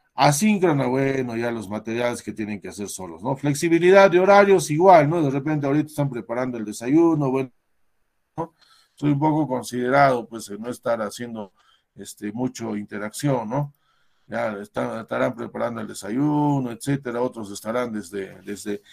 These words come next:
con el celular, desde, desde, de, viajando, yo que sé, a sus tierras, llevando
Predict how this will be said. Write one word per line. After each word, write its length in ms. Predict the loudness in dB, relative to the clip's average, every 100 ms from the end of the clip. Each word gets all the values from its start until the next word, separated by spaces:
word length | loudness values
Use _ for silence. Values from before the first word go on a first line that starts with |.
| _ _
con 240 | -2 0
el 60 | 2
celular, 760 | 2 4 4 6 4 4 2
desde, 640 | 0 -2 -4 -4 -4 -6 -6
desde, 440 | -8 -6 -6 -6 _ _ _ _
de, 260 | -6 -4
viajando, 560 | -4 -6 -4 -4 -4 -8
yo 140 | -10
que 120 | -10 -12
sé, 140 | -10
a 80 | -10
sus 200 | -12 -10
tierras, 580 | -4 -2 -2 -2 -4 -6
llevando 760 | -4 -4 -4 -8 -8 -10 -16